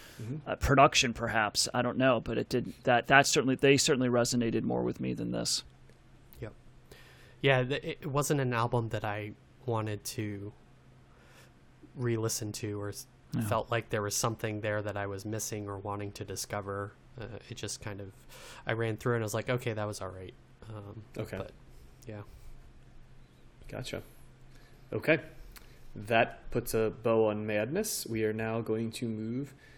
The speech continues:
Speaker 1: to segment number two, which I believe will be, uh, started with Matt. So he'll both run the
Speaker 2: Yep.
Speaker 1: numbers and give us, uh, the initial take.
Speaker 2: All right, so we've got Dire Straits with their nineteen eighty-two album Love Over Gold. Comes in at number one oh five in the nineteen eighties on Best Ever Albums,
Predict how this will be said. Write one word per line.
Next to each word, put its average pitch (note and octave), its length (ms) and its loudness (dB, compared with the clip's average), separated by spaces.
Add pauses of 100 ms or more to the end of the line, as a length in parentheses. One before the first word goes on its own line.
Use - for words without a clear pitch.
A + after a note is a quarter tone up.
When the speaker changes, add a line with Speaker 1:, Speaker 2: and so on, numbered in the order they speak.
(160)
Speaker 1:
to - 160 -8
segment A#2+ 520 0
number A2 260 0
two, C3+ 340 0
which C3 200 0
I A2 140 2
believe A#2 500 0
will A2 100 0
be, G#2+ 340 -4
uh, G#2 220 0
started A2+ 580 0
with - 300 -2
Matt. C3 340 4
So G#2+ 100 0
he'll A#2 160 2
both G#2+ 220 2
run A2 280 -2
the A2 60 -2
Speaker 2:
Yep. G#2+ 60 -4
Speaker 1:
numbers A2 440 0 (180)
and A#2+ 460 2
give A2 180 0
us, - 400 -2
uh, A2+ 180 -4
the G#2 120 -4
initial A2 300 -2
take. - 320 -2 (420)
Speaker 2:
All C#3 60 4
right, D#3+ 160 6
so C#3+ 120 4
we've C#3 140 4
got D3+ 220 4
Dire C#3+ 280 8
Straits - 540 4
with C3 220 2
their B2 260 6
nineteen B2 360 2
eighty-two B2+ 420 4
album A#2+ 320 8
Love B2+ 200 10
Over A#2+ 200 8
Gold. D3+ 400 10 (280)
Comes D3+ 280 8
in C#3 80 10
at C3+ 80 10
number C3 240 10
one B2+ 200 10
oh C3 120 10
five C3 400 10
in B2 80 6
the A#2+ 80 4
nineteen A#2 320 2
eighties A#2 280 4
on A2+ 80 0
Best A2+ 280 0
Ever B2+ 220 -2
Albums, C3+ 520 8